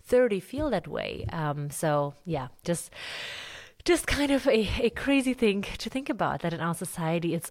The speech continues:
all still so much of kind of the next big thing, the next big thing, and the next big thing. So as I was thinking of kind of the top tips that I wanna give for how to deal with those questions, I really think it's important to look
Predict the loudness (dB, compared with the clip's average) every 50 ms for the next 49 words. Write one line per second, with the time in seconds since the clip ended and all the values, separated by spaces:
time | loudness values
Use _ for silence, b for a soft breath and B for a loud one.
0 | -6 -4 -2 0 0 0 0 0 -2 -2 -2 0 0 0 0 -2 -2 -2 0 0
1 | 0 0 0 0 0 -2 -6 -10 -12 -12 -10 -10 -8 -6 -8 -8 -8 -8 -8 -8
2 | -8 -8 -10 -12 -14 -16 -16 -16 -16 -16 -14 -14 -12 -12 -10 -12 -12 -14 -14 -16
3 | -18 -16 -16 -16 -16 -14 -14 -12 -10 -10 -8 -10 -10 -12 -12 -16 -16 -16 -14 -12
4 | -12 -14 -14 -14 _ _ _ -20 -20 _ _ -20 -18 -18 -18 -20 -20 _ -18 -16
5 | -12 -2 0 2 4 4 2 B B B B B B B B -4 -2 0 0 -2
6 | -2 -2 -2 -2 -2 -2 0 0 0 0 0 -4 -8 -10 -10 -10 -10 -8 -6 -4
7 | -4 -2 -4 -4 -6 -8 -6 -2 -2 -2 -2 -2 -8 -12 -12 -2 0 0 0 0
8 | -2 -6 -6 -6 -4 -4 -4 -4 -4 -4 -4 -4 -6 -8 -12 _ -4 0 2 4
9 | 4 4 2 0 -2 -10 -16 -8 -6 -4 -4 -4 -4 -4 -4 -2 -2 -2 -4 -4
10 | -8 -8 -8 -8 -8 -8 _ -2 0 2 2 2 2 0 -2 -4 -6 -8 -10 -8
11 | -8 -8 -8 -8 -8 -8 -8 -8 -10 -12 -14 -16 B B B B B B B B
12 | B -4 -2 -2 -2 -2 -2 -2 -4 -4 -6 -4 -4 -6 -6 -6 -10 -8 -4 -2
13 | -2 -2 -2 -6 -8 -8 -8 -8 -6 -6 -6 -6 -8 -12